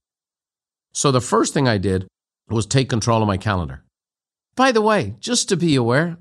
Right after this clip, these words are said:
I have taught on this for twenty years. I have lived this way for twenty years.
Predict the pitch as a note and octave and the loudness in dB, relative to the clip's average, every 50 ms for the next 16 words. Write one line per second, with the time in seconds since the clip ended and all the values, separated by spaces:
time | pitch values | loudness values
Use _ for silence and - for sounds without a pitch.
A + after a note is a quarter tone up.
0 | - _ - - B3 C4 A#3 F#3+ D3 - - - - B3 C#4 C#4+ C4+ A#3+ D#3+ C3+ | -14 _ -2 0 0 2 0 -2 -2 -6 -10 -8 -6 -4 -2 0 2 2 2 2
1 | B2 A2+ A#2 C3 D3+ - - - _ _ _ _ - - G#3+ G#3 G#3 - - - | 2 2 2 0 0 -2 -6 -14 _ _ _ _ -6 -2 -2 -2 -2 -4 -4 -2
2 | A3+ A#3+ A#3 - - A3 G#3 G3 G#3+ A#3+ C4 A3+ - F2+ - - - _ _ _ | 0 0 0 0 -2 -2 -2 -2 -2 -2 -2 -2 -4 -6 -8 -10 -16 _ _ _
3 | _ _ _ _ _ _ _ _ _ - A3+ B3 B3 G#3 F#3 F#3+ F#3+ G#3 B3+ C#4+ | _ _ _ _ _ _ _ _ _ -4 -2 0 0 0 0 2 2 4 2 2
4 | A#3+ G3 F3 E3 C#3+ - - B2+ G#2+ G2+ G#2+ C#3 D3+ - - _ _ - - G3+ | 0 -2 -2 -2 -2 -2 -4 -4 -2 -2 -2 -2 -4 -6 -12 _ _ -8 -2 -2
5 | G3+ G3 G3 - - D3+ C3 B2+ C#3 D#3 E3 G3+ A#3+ A3 D3 G#2+ - | -2 -2 -2 0 0 0 0 0 0 -2 -2 -2 -2 -4 -4 -6 -8